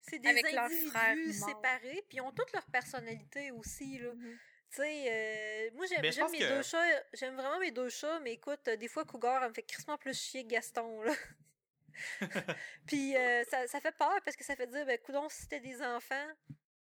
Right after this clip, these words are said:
Speaker 2: Oh,
Speaker 1: je pense que
Speaker 2: tellement.
Speaker 1: j'aurais un enfant préféré. <laughs>
Speaker 2: Oui, c'est ça,
Speaker 3: Ah,
Speaker 2: moi, tout, que c'est, c'est
Speaker 3: hey,
Speaker 2: vrai que ça
Speaker 3: ok,
Speaker 2: fait
Speaker 3: on,
Speaker 2: ça.
Speaker 3: on parle à tous les parents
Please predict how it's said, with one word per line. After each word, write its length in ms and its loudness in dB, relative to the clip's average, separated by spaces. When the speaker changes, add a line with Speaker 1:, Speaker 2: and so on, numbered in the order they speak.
Speaker 2:
Oh, 220 4
Speaker 1:
je 60 4
pense 200 4
que 40 -4
Speaker 2:
tellement. 120 4
Speaker 1:
j'aurais 380 8
un 120 2
enfant 240 2
préféré. 520 -2
<laughs> 120 -8
Speaker 2:
Oui, 120 12
c'est 220 12
ça, 240 12
Speaker 3:
Ah, 80 12
Speaker 2:
moi, 140 10
tout, 80 6
que 80 0
c'est, 400 12
c'est 160 -4
Speaker 3:
hey, 160 6
Speaker 2:
vrai 140 6
que 80 4
ça 80 8
Speaker 3:
ok, 80 8
Speaker 2:
fait 80 6
Speaker 3:
on, 120 2
Speaker 2:
ça. 100 6
Speaker 3:
on 40 0
parle 300 2
à 40 4
tous 200 -4
les 100 -2
parents 600 2